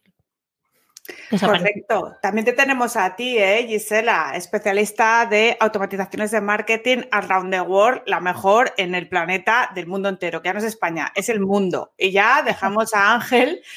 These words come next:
Speaker 2: que nos introduzca él mismo en su profesión y en su vida y en lo que él hace y en por qué ha venido aquí hoy.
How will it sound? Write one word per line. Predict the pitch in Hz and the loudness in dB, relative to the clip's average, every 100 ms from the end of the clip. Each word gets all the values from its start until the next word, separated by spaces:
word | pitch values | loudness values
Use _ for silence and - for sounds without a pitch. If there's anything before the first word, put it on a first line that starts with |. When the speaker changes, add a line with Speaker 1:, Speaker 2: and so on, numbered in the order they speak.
| - | -4
Speaker 2:
que | 226 | -2
nos | 214 208 | 0 -2
introduzca | 208 202 202 220 247 - | -4 -2 -2 0 -2 2
él | 240 254 | 2 2
mismo | 247 254 262 240 220 277 | 2 0 -2 -2 0 0
en | - | -2
su | 208 220 | -2 -4
profesión | 214 190 196 - 220 247 | -4 -2 -4 0 2 2
y | 240 | 2
en | 196 | -2
su | - | -2
vida | 190 240 208 220 311 - | 0 2 4 2 0 -2
y | 196 180 | 0 2
en | 175 | 2
lo | 180 | 0
que | |
él | 185 | 0
hace | 208 214 254 - | 0 0 -4 0
y | 190 | -2
en | 185 - | -2 -4
por | 190 185 | -4 0
qué | 214 | 0
ha | |
venido | 220 220 214 | 2 2 4
aquí | 180 - 196 - | 2 0 -4 -4
hoy. | - - 147 | -8 -8 -10